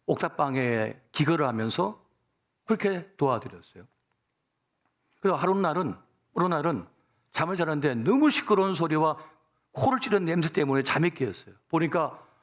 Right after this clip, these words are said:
옥탑방에 저 혼자 살고 있었는데 왜 남자가 옆에 자고 있는 거예요? 담요 한 장으로 깔고 덮고 자고 있었는데 그걸 빼앗아가지고 자기가 웅크리고 자고 있는 거예요. 너무 충격적이었어요. 도대체 무슨 일인가?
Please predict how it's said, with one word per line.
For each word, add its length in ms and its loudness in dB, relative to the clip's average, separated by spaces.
옥탑방에 520 0
저 140 0
혼자 520 2
살고 300 -2
있었는데 580 -2
왜 80 2
남자가 420 0
옆에 140 -4
자고 240 2
있는 200 -2
거예요? 200 -10
담요 320 0
한 180 -2
장으로 460 0
깔고 320 0
덮고 280 -2
자고 200 0
있었는데 280 0
그걸 180 0
빼앗아가지고 480 0
자기가 580 -2
웅크리고 380 2
자고 260 -2
있는 180 -2
거예요. 220 -4
너무 160 2
충격적이었어요. 800 0
도대체 220 0
무슨 280 -2
일인가? 440 0